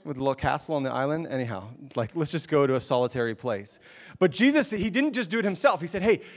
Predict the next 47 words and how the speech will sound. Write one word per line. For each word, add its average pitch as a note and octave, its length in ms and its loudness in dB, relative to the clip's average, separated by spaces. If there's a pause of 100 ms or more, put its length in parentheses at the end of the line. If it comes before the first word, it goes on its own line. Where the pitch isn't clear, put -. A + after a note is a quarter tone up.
(100)
this A3+ 160 0
is, G#3+ 260 0
this G#3+ 200 -2
is A#3+ 80 -6
what A3 120 4
it's - 140 -4 (480)
like G3 320 4
to E3+ 100 -4
be F3+ 200 2
a - 20 2
disciple D3+ 380 -4
of C3+ 40 -10
Jesus." D#3+ 240 -4
If D#3+ 60 -6
you F3 80 -6
go G3 120 8
left F#3+ 460 4
a, - 160 -4 (100)
a D3+ 120 -2
page E3 320 2
or D3 60 2
two C3+ 320 -2 (220)
to E3 280 8
Mark D3+ 500 2
three, G3+ 320 0
just D3 200 0
turn F#3+ 160 2
the E3 80 0
page F3 260 0
of, C#3 160 -4 (100)
of C#3 160 2
the C3+ 80 -2
Bible, D#3 380 6 (260)
and D3 160 2
Mark D#3+ 220 0
three, G3+ 320 -2
verse E3 240 -2
fourteen, F3 560 0 (240)
it's E3 140 -6
talking F#3+ 240 0
about F#3+ 100 -2
when E3+ 140 0
Jesus E3+ 280 -2
first - 380 -4
called D#3+ 400 -2
his D3+ 160 -6
disciples. F3 680 -2